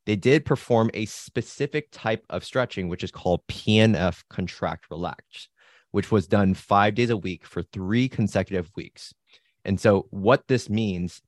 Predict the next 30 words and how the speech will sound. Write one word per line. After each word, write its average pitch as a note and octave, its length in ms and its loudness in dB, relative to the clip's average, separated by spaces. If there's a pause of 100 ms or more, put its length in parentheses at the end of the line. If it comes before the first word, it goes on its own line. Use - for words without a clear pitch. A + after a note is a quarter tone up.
in, F#2 220 -4 (100)
is G2+ 160 -6
called F#2+ 280 -2
peripheral B2 720 0
neuromuscular F2 680 -6
facilitation, E2+ 840 -10 (380)
which F#2+ 180 -6
basically G#2 420 -2
you F#2+ 300 -4
contract A2+ 640 -2
the G#2+ 80 -2
muscle F3+ 320 -2
of F3 100 -6
interest, C#3 500 -4 (260)
followed G2 260 4
by F2+ 140 2
taking G#2 420 -4
that F#2+ 140 -2
muscle F2+ 440 -6
through F2 220 -8
greater F2+ 460 -8
ranges E2+ 480 -10
of D#2+ 200 -12
motion E2 360 -10
passively. B2+ 720 -8 (880)
So B2 180 6
what G#2+ 440 2
they A#2+ 120 4
did B2+ 260 0
show F#2+ 480 0